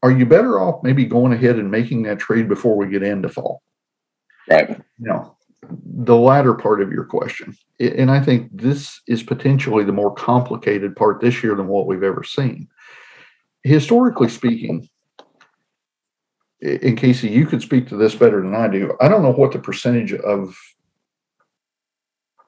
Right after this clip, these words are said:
Speaker 1: an organization's equipment sales are that occur in the last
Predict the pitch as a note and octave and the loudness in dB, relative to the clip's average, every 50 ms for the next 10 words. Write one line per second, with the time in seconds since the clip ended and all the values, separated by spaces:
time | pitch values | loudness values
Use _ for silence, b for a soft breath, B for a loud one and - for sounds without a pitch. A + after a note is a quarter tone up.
0 | _ _ - B2 A2+ A2 A#2 B2+ A#2+ A#2+ A2 G#2 G2 F#2+ G#2+ G#2 G#2+ G#2+ - A2 | _ _ -2 0 4 4 6 6 6 4 2 0 2 2 2 2 2 0 -4 -6
1 | G#2 G2 G2 - - - - - A#2 A2 G2+ - - - - G#2+ G#2+ G#2 F#2+ F#2+ | -6 -6 -6 -6 -6 -8 -4 2 2 2 2 2 -4 -4 -2 0 0 2 2 2
2 | G#2 G2 G2+ G2+ F#2+ G2 F#2 E2+ - - - G#2 G2 G2+ G2+ G2 F#2+ F#2 F#2 G2 | 2 4 4 2 0 -2 -4 -6 -6 -4 -2 0 0 2 0 0 -2 -4 -4 -4
3 | F#2+ G2 G2 F#2+ - - _ | -4 -4 -4 -6 -8 -12 _